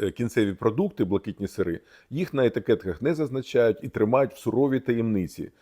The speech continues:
виробники і технологи відповідних торгових марок. Давайте тепер ще на, е, фотографіях, на відео порівняємо, е, горгонзола дольче перед вами і, е, праворуч горгонзола піканте.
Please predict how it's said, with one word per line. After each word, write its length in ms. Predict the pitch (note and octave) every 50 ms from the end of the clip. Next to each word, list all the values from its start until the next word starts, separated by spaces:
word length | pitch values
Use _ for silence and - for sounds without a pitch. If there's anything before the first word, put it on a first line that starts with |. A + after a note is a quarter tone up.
| _ _ _ _
виробники 580 | - F#2+ G#2+ G#2+ G2+ G2+ A2+ A#2+ G#2+ - - D3+
і 220 | F3 F#3 - G#2+
технологи 640 | - - G2+ - - A#2 B2 C#3+ D#3 B2 F2+ G2
відповідних 580 | F2+ F2 - _ - F2 F2+ A#2 A#2+ - G#2 F#2+
торгових 560 | _ - C#2+ C#2 D#2 F2+ F2+ F2+ D#2+ - _
марок. 500 | D2+ D2 C#2 B1+ - - - _ - _ _ _ _ _ _ _ _ _ _ _ _ _ _ _ _ _ _ _ _ _
Давайте 240 | - C3+ E3+ E3 E3+
тепер 240 | D3+ D#3 - D#3+ C#3
ще 140 | - E3 D3
на, 280 | C#3 C3 C3 C3 C3+ C3 - -
е, 240 | B2 A2 G#2+ G#2+ G#2+
фотографіях, 800 | G2+ - C#3 - - B2 A2 B2+ C#3 C#3+ D3 C#3+ - G#2+ - -
на 120 | A2+ G#2+
відео 420 | G2+ G#2 B2+ C#3 A2 A2 G#2+ G2+ F#2
порівняємо, 800 | - - A2 G#2+ G#2+ A2+ A#2 A#2 A2 G#2+ G2 F2+ F2+ F#2 F#2 - _ _ _ _ _ _ _ -
е, 40 | F2+
горгонзола 680 | E2 E2+ F2+ G#2 A2+ A#2 A#2 A2+ G#2+ G#2+ A2+ A2 G#2+ A2
дольче 460 | G#2+ A2+ A#2 G#2+ G2 - - C#3 E3
перед 260 | E3 - D#3+ D#3+ D3+
вами 340 | C#3 D3 D3+ D#3 D#3 D3+ D3+
і, 340 | - - D3 D3 - - - -
е, 220 | A2+ G#2+ G#2+ G#2+
праворуч 580 | F#2+ - A#2 A#2 B2 D#3 D#3+ D#3+ D3 - - _ _ _ _ _ _ _
горгонзола 560 | - G2 A2+ B2 B2 A#2+ A2+ A2+ C3+ C3+ B2
піканте. 720 | - - A#2 G2 - A2 F2+ E2 D2+ C#2 - - - F2